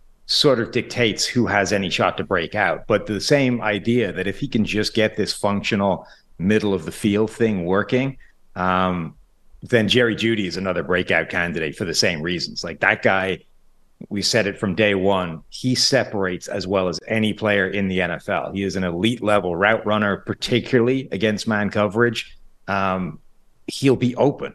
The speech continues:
Like, if Russell Wilson can just work that area of the field, Jerry Jeudy will be there and it will be an open target, but there's no evidence that says that's gonna happen. It's just sort of faith in what Sean Payton can do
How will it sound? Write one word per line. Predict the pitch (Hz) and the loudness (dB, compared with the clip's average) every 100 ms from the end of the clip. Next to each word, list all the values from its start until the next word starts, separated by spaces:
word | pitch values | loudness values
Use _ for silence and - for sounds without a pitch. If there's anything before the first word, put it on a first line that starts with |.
| - | -8
Like, | 107 | -2
if | 104 104 | 0 2
Russell | 113 120 | 0 2
Wilson | 107 113 - | 2 2 0
can | 95 110 92 | -2 -2 0
just | 107 87 87 | 0 -2 -2
work | 98 107 - | 0 0 0
that | 98 104 | 0 2
area | 92 104 98 | 4 4 4
of | 90 | 0
the | 76 | -4
field, | - 151 107 80 - - - - - | -2 0 2 -2 -8 -14 -20 -20 -4
Jerry | 87 135 131 | 2 4 4
Jeudy | 110 113 98 | 2 0 0
will | 90 - | -4 0
be | 151 | 0
there | 139 73 65 - - - - | 2 -2 -4 -6 -16 -20 -2
and | 110 113 | 2 4
it | |
will | 101 | 4
be | 104 | 2
an | 101 | 2
open | 110 90 | 2 0
target, | - 170 120 90 82 - - | 2 2 2 -2 -6 -6 0
but | 98 - - - - | 0 0 -10 -16 -8
there's | 92 104 | -2 2
no | 95 | 4
evidence | 101 95 80 76 - - - - | 2 0 -4 -4 -4 -6 -12 -10
that | - 85 | -4 0
says | - 85 | 0 0
that's | 85 - | -2 -2
gonna | 98 67 | -2 0
happen. | 104 110 87 73 | 2 2 0 -6
It's | 71 | -4
just | - 87 | -4 -2
sort | 82 | -4
of | - | -2
faith | 104 90 - | 0 0 -2
in | 85 | -4
what | 82 - | -4 -2
Sean | 101 82 | -2 -2
Payton | 98 82 85 | -4 -4 -6
can | - 113 87 | -2 0 0
do | 82 120 80 | 2 2 0